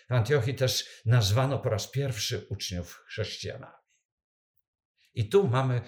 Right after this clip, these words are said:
kolejną cechę. Nie chcę mówić o dobroci Barnaby, bo prawie ten werset o tym nie mówi. Chociaż pewnie tamtych ludzi cechowała dobroć.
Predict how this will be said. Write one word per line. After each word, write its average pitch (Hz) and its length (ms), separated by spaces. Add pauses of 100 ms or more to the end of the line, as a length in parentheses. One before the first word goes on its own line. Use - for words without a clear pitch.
(120)
kolejną 98 500
cechę. - 360 (760)
Nie 185 120
chcę 196 180
mówić 170 300
o 139 60
dobroci 117 560
Barnaby, 95 560
bo 123 120
prawie 92 320
ten 117 340
werset 110 420
o 113 120
tym 123 160
nie 147 100
mówi. - 420 (680)
Chociaż 107 400
pewnie 104 640 (320)
tamtych 117 460
ludzi 107 340
cechowała 92 540
dobroć. - 840